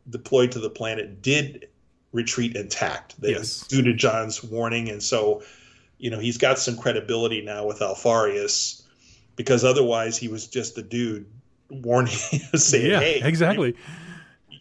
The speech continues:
Speaker 1: you
Speaker 2: I
Speaker 1: need to
Speaker 2: mean
Speaker 1: meet with my buddies." Like, yeah, all right.
Speaker 2: Yeah, and it certainly functioned, yeah, as a, as a proof of goodwill, right? "Don't die. Come here and talk with us."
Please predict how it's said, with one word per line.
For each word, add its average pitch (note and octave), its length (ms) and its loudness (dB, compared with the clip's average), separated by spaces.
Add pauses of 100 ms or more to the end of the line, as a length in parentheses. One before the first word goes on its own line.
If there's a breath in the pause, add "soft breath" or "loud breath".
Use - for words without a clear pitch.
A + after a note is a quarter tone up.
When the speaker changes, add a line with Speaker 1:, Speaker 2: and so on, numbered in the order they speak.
(120)
Speaker 1:
you F3+ 160 0
Speaker 2:
I F#3 60 4
Speaker 1:
need F#3 140 2
to E3 80 4
Speaker 2:
mean - 40 -2
Speaker 1:
meet E3 220 -12
with D3 160 -2
my C3+ 180 2
buddies." B2+ 540 0
Like, A2+ 300 -6
yeah, G2+ 220 -8
all C#2 140 -10
right. - 320 -20 (440 soft breath)
Speaker 2:
Yeah, C3+ 260 2
and C#3 140 2
it D3 140 0
certainly C#3+ 340 -2
functioned, A#2 500 -4
yeah, G2+ 180 0
as G2 120 -4
a, F#2+ 120 -4
as G2+ 120 -4
a G2 60 -6
proof - 360 -4
of F#2 120 -14
goodwill, F#2 540 -6
right? G2 280 -2 (320)
"Don't A2 240 2
die. A#2+ 440 2 (460)
Come A2 180 -4
here G#2+ 140 -2
and G#2 80 -4
talk G2+ 200 0
with G#2+ 100 -2
us." - 280 -8